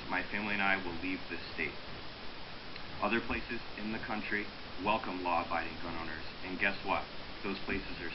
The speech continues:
safer, have more jobs, and taxes are lower. I've attended many meetings and hearings on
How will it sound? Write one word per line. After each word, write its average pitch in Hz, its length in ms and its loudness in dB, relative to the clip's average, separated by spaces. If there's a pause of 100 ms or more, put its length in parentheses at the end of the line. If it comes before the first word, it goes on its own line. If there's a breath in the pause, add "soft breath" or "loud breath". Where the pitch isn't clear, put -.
safer, 127 400 4 (260)
have 92 160 4
more 98 220 2
jobs, 92 360 6
and - 300 -4
taxes 85 380 0
are 80 180 -2
lower. 80 140 0 (1040)
I've 104 140 6
attended 110 380 4
many 117 320 8
meetings 117 460 8
and 104 120 2
hearings 101 380 4 (100)
on 92 260 2